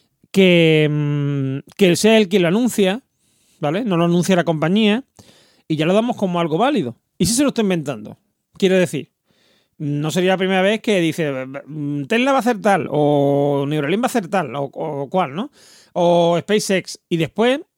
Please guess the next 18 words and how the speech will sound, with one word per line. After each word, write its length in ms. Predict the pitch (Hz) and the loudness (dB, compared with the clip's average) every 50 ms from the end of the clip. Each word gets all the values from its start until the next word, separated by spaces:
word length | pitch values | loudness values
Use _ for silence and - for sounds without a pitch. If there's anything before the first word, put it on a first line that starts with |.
| - - | -8 -6
hombre, 260 | 185 190 196 160 131 | -4 -4 -4 -4 -4
no 100 | 143 160 | -4 -4
es 60 | 170 | -2
que 100 | - 202 | -2 0
no 100 | 202 190 | 0 2
se 100 | 151 208 | 2 2
haga, 320 | 226 226 226 226 262 302 _ _ _ _ _ _ _ _ _ | 2 2 2 0 -2 -4 _ _ _ _ _ _ _ _ _
pero 360 | - 196 180 175 165 160 160 160 | 0 2 4 4 4 4 2 2
o 100 | 151 156 | 2 0
no 120 | 170 170 | 0 0
se 120 | - 208 | 2 2
hacen 220 | 202 147 190 196 190 | 0 2 2 0 2
las, 580 | 196 196 190 190 190 196 196 175 - - - - | 2 4 4 4 4 2 2 0 -2 -6 -6 -2
el, 360 | - 180 170 165 160 156 165 - | 0 2 2 4 2 2 0 0
el, 1000 | 175 160 156 156 151 151 151 147 151 151 151 147 147 143 143 143 143 147 147 147 - - - - _ _ _ _ _ _ _ _ _ _ _ _ _ _ - | 0 0 2 2 2 0 0 0 -2 -2 -4 -4 -4 -4 -6 -6 -6 -8 -10 -12 -14 -18 -20 -20 _ _ _ _ _ _ _ _ _ _ _ _ _ _ -2
en 180 | - 156 156 151 | 0 2 2 4
los, 340 | 151 147 151 151 143 - - 160 | 4 4 2 2 0 0 -2 -2
eh, 880 | 147 147 143 143 139 139 135 135 131 131 127 127 123 123 120 123 123 | 0 0 0 0 0 0 -2 -2 -2 -4 -4 -6 -8 -8 -10 -12 -14